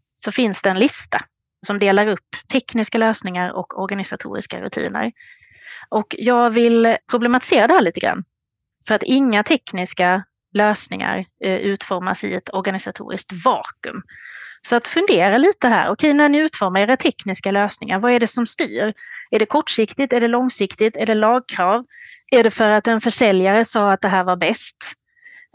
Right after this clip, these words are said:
Är det för att vi tror att, eh, fel som uppstår är att människor är lite lata och så vidare? Så att vi har koll på det här.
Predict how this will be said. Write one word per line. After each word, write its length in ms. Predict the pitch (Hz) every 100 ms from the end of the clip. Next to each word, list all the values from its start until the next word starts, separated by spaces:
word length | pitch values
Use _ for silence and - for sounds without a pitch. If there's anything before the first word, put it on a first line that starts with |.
| -
Är 240 | 247 220
det 100 | 214
för 200 | 208 214
att 180 | 208 -
vi 60 | 214
tror 320 | 247 214 190
att, 260 | 190 -
eh, 160 | 190 185
fel 380 | - 233 175 175
som 180 | 226 247
uppstår 440 | - - 185 180
är 160 | 185 185
att 120 | -
människor 460 | 208 202 185 196
är 60 | 185
lite 220 | 190 196
lata 460 | 190 202 220 - -
och 120 | 180
så 100 | 196
vidare? 400 | 202 196 - 196 _ _ - -
Så 140 | -
att 120 | 214 220
vi 40 |
har 220 | 202 190
koll 280 | - 196 -
på 100 | 190
det 80 | 196
här. 260 | 175 190